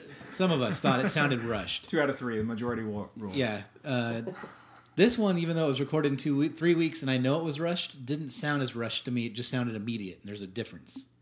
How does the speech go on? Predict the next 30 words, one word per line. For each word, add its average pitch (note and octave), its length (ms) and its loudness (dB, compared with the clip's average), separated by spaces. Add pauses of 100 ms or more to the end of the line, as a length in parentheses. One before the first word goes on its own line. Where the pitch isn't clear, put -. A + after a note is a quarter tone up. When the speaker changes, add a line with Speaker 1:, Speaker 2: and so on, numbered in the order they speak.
(340)
Speaker 1:
If - 360 -20
that A2+ 120 -6
makes G#2+ 200 -8
any F#2 120 -12
sense. - 440 -18
Speaker 2:
It E3+ 140 -2
kinda G3+ 240 4
does. A2 400 0
I C#3 80 0
mean, C#3+ 160 4
it C3+ 160 0
sounds D#3 260 2
more C3 200 2
organic. G#2 640 -2
It's, A2+ 260 -8
it C3 100 -8
does B2 240 -2
sound A#2 260 -2
like G#2+ 220 -4
instead A2+ 280 -4
of G2+ 200 -6
it G#2+ 240 -10
being G#2 360 0
just, G#2+ 440 -6
uh, G2 260 -4
really G#2 220 -4
reliant G2 440 -4
on G2+ 140 -6
a F2+ 100 -6
laptop A#2 560 -4